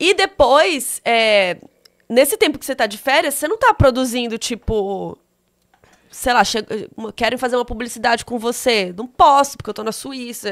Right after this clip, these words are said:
e, tipo, o que que eu vou fazer? Então, você tá perdendo dinheiro. Só que você tem uma equipe pra pagar, que não tá de férias, a sua equipe. E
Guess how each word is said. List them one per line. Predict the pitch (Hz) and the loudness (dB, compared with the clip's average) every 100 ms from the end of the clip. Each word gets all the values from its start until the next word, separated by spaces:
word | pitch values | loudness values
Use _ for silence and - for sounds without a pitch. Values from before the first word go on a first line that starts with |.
| 190 | -8
e, | |
tipo, | 185 - | -10 -16
o | - | -18
que | |
que | - | -14
eu | 214 | -12
vou | |
fazer? | 214 208 196 - - - - - | -10 -8 -8 -10 -20 -20 -20 -6
Então, | 233 226 - 233 | -4 0 2 2
você | 208 | 2
tá | 247 | 0
perdendo | 240 254 247 | 4 4 4
dinheiro. | 247 285 381 285 233 180 | 2 2 4 4 4 -2
Só | - 208 | -4 -6
que | 208 | -4
você | 208 | -6
tem | 214 220 | -4 -4
uma | 226 | -6
equipe | 240 247 | -12 -14
pra | 233 | -12
pagar, | 240 262 285 247 | -8 -4 -2 -2
que | 214 | -2
não | 220 | -4
tá | 330 440 | 2 2
de | 233 | 2
férias, | - 214 160 135 151 | 2 4 4 2 -6
a | |
sua | 170 175 | -10 -10
equipe. | - - - _ _ - - _ _ _ _ | -10 -18 -18 _ _ -20 -20 _ _ _ _
E | - 208 | -8 -6